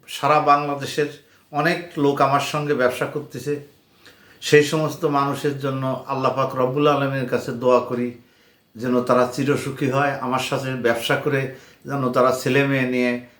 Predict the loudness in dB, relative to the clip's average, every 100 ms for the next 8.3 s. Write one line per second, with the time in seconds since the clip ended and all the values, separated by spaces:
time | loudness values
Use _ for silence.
0 | _ -4 0 0 0 -4 -2 -4 -2 0
1 | 4 4 4 0 -4 -4 -6 -6 -4 -4
2 | -4 -4 -6 -8 -10 -4 -4 -4 -4 -6
3 | -8 -16 -20 _ -2 0 0 -2 2 2
4 | 2 0 0 -2 2 2 0 -2 -2 -2
5 | -2 0 0 0 -4 -2 -2 -2 -2 -2
6 | -6 _ _ _ _ _ _ -8 0 4
7 | 4 2 0 0 0 2 2 2 -4 0
8 | 0 -2